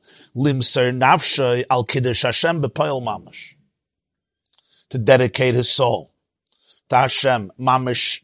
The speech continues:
in actuality, liyis nefesh tzmeya v'kol sel Hashem, lizdapke rucha berucha. Because the soul thirsts and yearns to go out to the truth that his ruach, his, his spirit, should connect with his spirit.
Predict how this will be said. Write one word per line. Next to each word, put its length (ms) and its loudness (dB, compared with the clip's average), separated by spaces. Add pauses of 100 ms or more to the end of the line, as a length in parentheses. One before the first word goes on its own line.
(120)
in 80 -6
actuality, 800 0
liyis 420 0
nefesh 580 -4
tzmeya 300 -2
v'kol 400 -2
sel 200 -6
Hashem, 440 -4
lizdapke 640 0
rucha 280 -4
berucha. 360 -10 (800)
Because 300 0
the 80 -2
soul 280 2
thirsts 720 0
and 220 -6
yearns 440 2
to 100 -8
go 240 2
out 400 0 (320)
to 100 -6
the 100 -4
truth 680 -2 (320)
that 220 0
his 580 0
ruach, 380 2
his, 200 -2
his 300 -6
spirit, 440 0
should 240 -10
connect 360 -6
with 140 -6
his 180 -2
spirit. 580 -4